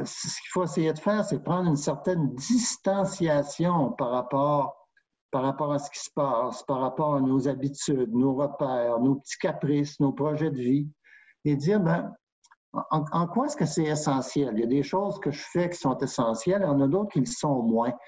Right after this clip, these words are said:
Déjà, ça, c'est exercer une liberté intérieure. Euh, en temps de crise, moi, je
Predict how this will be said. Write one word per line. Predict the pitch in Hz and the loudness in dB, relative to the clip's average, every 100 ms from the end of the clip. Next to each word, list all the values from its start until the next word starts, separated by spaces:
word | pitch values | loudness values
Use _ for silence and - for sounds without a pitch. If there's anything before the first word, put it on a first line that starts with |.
| - - - | -20 -14 -2
Déjà, | 135 185 170 240 | 2 2 2 0
ça, | 233 - 196 | 0 0 0
c'est | 202 175 | 0 0
exercer | 131 120 135 - 170 | 0 -2 -2 0 2
une | 160 | 4
liberté | 131 117 123 - 151 147 117 | 4 2 0 -2 -2 0 0
intérieure. | 113 131 113 107 107 101 98 - _ - - - - _ - | -2 0 2 2 2 0 -2 -10 _ -20 -20 -20 -20 _ -4
Euh, | 139 131 127 156 - | 0 2 2 0 0
en | 147 | -2
temps | 151 240 | 0 0
de | - - | 0 0
crise, | 175 226 202 110 107 104 107 | 0 4 2 2 -2 0 2
moi, | 143 | 2
je | 185 | 2